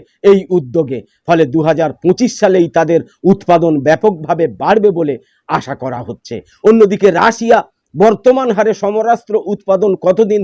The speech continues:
ধরে চালিয়ে যেতে পারবে, তা নিয়ে কিছুটা সংশয়ের জায়গা রয়েছে। কিন্তু আমেরিকা যুক্তরাষ্ট্র যদি চীন এবং ইরানকে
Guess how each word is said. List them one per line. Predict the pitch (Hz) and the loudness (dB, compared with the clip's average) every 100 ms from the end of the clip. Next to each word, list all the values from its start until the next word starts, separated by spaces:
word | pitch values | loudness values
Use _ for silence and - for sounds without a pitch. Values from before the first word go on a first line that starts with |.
| 135 | -2
ধরে | 127 170 175 - _ _ | -2 0 0 -4 _ _
চালিয়ে | 151 175 233 262 | 0 4 4 4
যেতে | 247 240 | 2 0
পারবে, | 208 175 156 127 - _ _ | 0 -4 -4 -8 -12 _ _
তা | 175 185 | -2 0
নিয়ে | 220 214 | 0 2
কিছুটা | 190 190 170 175 160 - | 0 -2 -8 -8 -8 -6
সংশয়ের | 214 208 175 151 123 _ _ 135 135 | -6 -4 -4 -4 -6 _ _ -6 -2
জায়গা | 156 151 135 127 135 | -2 -2 -6 -10 -10
রয়েছে। | 117 110 - 92 _ _ - | -10 -12 -16 -18 _ _ 0
কিন্তু | 185 180 165 - _ _ | 0 2 0 -2 _ _
আমেরিকা | 170 196 240 247 240 | 2 4 4 2 0
যুক্তরাষ্ট্র | 185 208 - 220 208 - 208 196 | 0 -4 -4 -2 -2 0 0 2
যদি | 175 185 - | 0 -2 -6
চীন | - 240 240 202 | 0 2 2 0
এবং | 185 180 165 - | 0 0 -2 0
ইরানকে | 196 233 226 - | 2 2 0 0